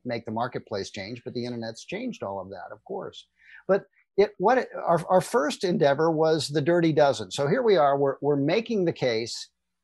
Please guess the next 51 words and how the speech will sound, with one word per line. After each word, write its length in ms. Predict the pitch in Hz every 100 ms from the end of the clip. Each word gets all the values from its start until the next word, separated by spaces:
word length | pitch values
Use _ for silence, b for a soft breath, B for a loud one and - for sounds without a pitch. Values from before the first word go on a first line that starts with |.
| _ 131
that 220 | 143 156
we 80 | 156
should 200 | 143 139
get 140 | 156
some 140 | 151
pesticides 640 | 131 139 - 135 135 127 120
off 240 | 117 110
the 80 | 120
market 440 | 110 107 - 104 -
that 200 | 107 104
are 160 | 101
sketchy, 480 | 110 - 110 - - _ _
right? 240 | 113 120 117
They 80 | 117
might 240 | 113 117
be, 240 | 120 113 110
they 80 | 117
may 100 | 117
ca-, 240 | - 120 101 _ _ _ -
cause 180 | 127 107
a 100 | 101
threat 320 | - 143 127 -
to 100 | 107
the 100 | 110
nervous 380 | 202 214 202
system. 340 | - 190 - 151
They 120 | 127
might 220 | 110 107
be 180 | 113 101 -
carcinogenic, 720 | 123 117 113 107 120 160 175 247
even 220 | 262 151
mildly 380 | 123 160 143 123
carcinogenic. 760 | 117 107 117 110 117 131 190
If 160 | 139 113
you, 200 | 135 120 - b b
you 80 | 247
don't 100 | 196
wanna 160 | 139
eat 160 | 117 131
a 60 |
lot 240 | 107 95 107
of 80 | 92
that 200 | 107 160
if 140 | -
you 60 | 104
can 120 | 101
avoid 300 | 98 98 117
it. 160 | 180 - b b b 123
Um, 320 | 127 127 117
they 100 | 123
might, 240 | 113 117